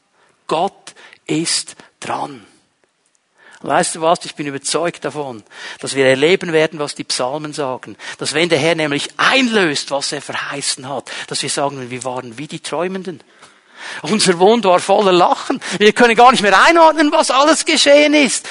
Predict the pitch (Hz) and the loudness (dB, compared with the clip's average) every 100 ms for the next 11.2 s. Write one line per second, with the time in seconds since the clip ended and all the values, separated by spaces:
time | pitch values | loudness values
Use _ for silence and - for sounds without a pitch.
0 | - 262 240 262 - 269 240 247 277 - | -2 0 4 2 2 -2 -2 0 0 0
1 | 254 277 254 - 226 226 285 311 294 294 | -2 0 0 -2 0 2 4 4 4 2
2 | 202 - 233 254 226 247 254 233 233 302 | 0 -2 -2 0 0 0 0 2 4 4
3 | 311 269 320 311 - 285 285 269 269 185 | 4 4 4 4 4 4 4 2 2 0
4 | - - - - 277 262 254 277 302 262 | -4 -18 -14 -2 0 2 4 6 6 4
5 | 226 247 277 - _ _ _ _ _ _ | 6 4 2 -4 _ _ _ _ _ _
6 | _ _ _ _ _ _ _ - 233 240 | _ _ _ _ _ _ _ -6 -2 0
7 | 269 - 262 254 262 311 - - 247 247 | 0 0 0 2 4 2 -2 -4 2 4
8 | 294 - 339 - 254 254 294 175 208 262 | 2 0 -4 -4 0 2 2 0 2 2
9 | 320 - 277 - 240 285 233 123 - _ | 2 0 -2 2 4 4 2 -4 -6 _
10 | _ _ - 220 - 202 196 214 214 - | _ _ -2 0 2 0 0 0 -4 -4
11 | 151 120 | -4 -4